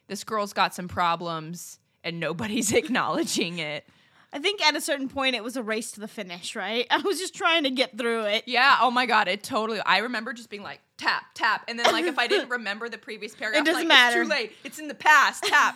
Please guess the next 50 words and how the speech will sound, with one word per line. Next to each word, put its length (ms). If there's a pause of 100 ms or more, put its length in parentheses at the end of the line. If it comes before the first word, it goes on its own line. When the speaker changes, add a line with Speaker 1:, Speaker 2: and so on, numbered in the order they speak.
Speaker 1:
tap." 440
<laughs> 100
Getting 280
through 140
this 180
thing 200
on 100
the 160
Speaker 2:
Well, 120
it's 180
Speaker 1:
fucking 40
Speaker 2:
'cause 120
it's, 100
Speaker 1:
Kindle. 300
Speaker 2:
everything 420
is 100
the 80
same 360
thing, 340 (260)
Speaker 1:
Mm-hmm. 320
Speaker 2:
right? 360
The 80
sex 420
acts, 440 (400)
like, 380 (840)
you 120
know, 140
spoiler 500
alert, 360
but 80
it 140
starts 340
with 140
fingering, 680
and 220
then 180
it 180
leads 320
to 100
the 140
oral, 440
and 180
then 180
the 60
sex. 560
Speaker 1:
Mm-hmm. 380
Speaker 2:
And 140
then 160
it 100
kind 220